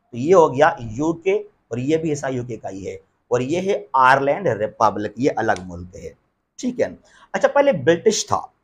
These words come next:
पहले क्या था? पहले British था ये ना,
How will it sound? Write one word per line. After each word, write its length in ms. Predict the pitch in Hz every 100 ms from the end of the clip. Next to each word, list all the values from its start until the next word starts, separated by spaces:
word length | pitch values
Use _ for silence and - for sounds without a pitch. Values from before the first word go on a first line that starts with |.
| _ _ _ _
पहले 180 | 165 175
क्या 220 | 202 190
था? 100 | -
पहले 240 | 208 185
British 480 | 135 117 123 127 - 120
था 60 |
ये 300 | 95 92 85 - _ _ _ _ _ _ _ 120
ना, 520 | 131 160 175 208